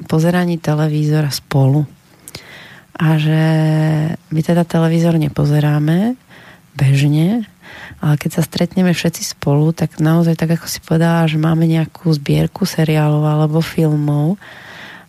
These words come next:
a že pre nás je to taká veľká rodinná udalosť. Tak ako spolu obedujeme, tak ideme aj spolu pozerať televízor.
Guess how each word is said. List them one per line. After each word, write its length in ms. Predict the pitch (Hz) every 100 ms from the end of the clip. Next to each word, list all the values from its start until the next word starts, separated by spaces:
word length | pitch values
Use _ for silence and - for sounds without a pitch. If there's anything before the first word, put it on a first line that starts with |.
| _
a 400 | 156 156 156 156 -
že 160 | 147 165
pre 160 | 175
nás 160 | 175 175
je 120 | 165
to 120 | -
taká 400 | - - - 156
veľká 400 | 151 170 - 170
rodinná 480 | 156 151 156 147 147 151
udalosť. 720 | 147 147 147 143 - - - _ - - - - -
Tak 320 | - 165 156
ako 400 | - 165 160 156
spolu 460 | - _ 156 165 156
obedujeme, 560 | 143 156 165 170 190
tak 220 | 220 165 160
ideme 300 | 156 156 151
aj 100 | -
spolu 300 | - 151 143
pozerať 560 | - 147 151 143 -
televízor. 720 | 147 147 143 143 135 147 156